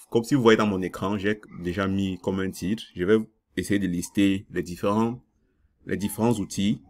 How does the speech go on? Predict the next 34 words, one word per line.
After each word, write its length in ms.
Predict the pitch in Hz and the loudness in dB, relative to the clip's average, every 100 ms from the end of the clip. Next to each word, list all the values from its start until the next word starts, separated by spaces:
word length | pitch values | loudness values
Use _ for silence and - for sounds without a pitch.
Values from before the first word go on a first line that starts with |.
| - | -4
ou 200 | 110 107 | 2 4
les 100 | 104 | 4
différents 320 | 92 90 110 | 2 0 0
outils 200 | 98 92 | 0 -2
dont 140 | 104 98 | -2 0
vous 80 | 92 | 0
avez 100 | 95 | 0
besoin 500 | 87 80 87 98 113 | -2 -4 -4 -6 -6
dans 120 | 90 | -8
cette 180 | 87 98 | -8 -8
première 280 | - 90 92 | -6 -4 -4
vidéo. 440 | 87 82 82 98 - _ _ _ _ _ | -4 -4 -2 -2 -6 _ _ _ _ _
Et 640 | - 87 87 87 85 85 - _ - | -4 -2 0 0 -2 -4 -8 _ -8
dans 200 | 98 117 | -2 2
la 220 | 117 - - | 4 2 -2
vidéo 260 | 95 101 | 0 2
qui 120 | 110 107 | 2 2
va 140 | 104 | 2
suivre, 420 | - 90 104 - | 0 -2 -2 -4
je, 140 | 78 104 104 92 | -4 -4 -4 -2
je 140 | 98 | -2
vais 80 | - | 2
parler 380 | 95 92 104 104 | 4 4 4 2
éventuellement, 840 | 90 87 - 90 87 98 98 - _ _ _ _ _ | 0 -4 -2 -2 0 0 -2 -6 _ _ _ _ _
euh, 320 | 92 90 87 80 | 0 2 2 2
de 180 | 90 | 0
comment 580 | 85 104 101 123 131 - _ _ _ _ _ - | -2 2 4 4 2 -2 _ _ _ _ _ -4
installer 680 | 98 95 98 98 107 107 110 _ _ _ _ - | -4 -2 0 4 4 4 0 _ _ _ _ 0
un 140 | 110 101 | 4 4
outil 280 | 98 110 | 2 -2
de 100 | 104 | 0
gestion 680 | 90 92 - 104 101 101 101 87 | 0 -2 -4 -2 0 0 -4 -8
de 100 | 87 | -8
projet, 680 | - 90 85 95 95 95 | -4 -4 -2 0 0 -2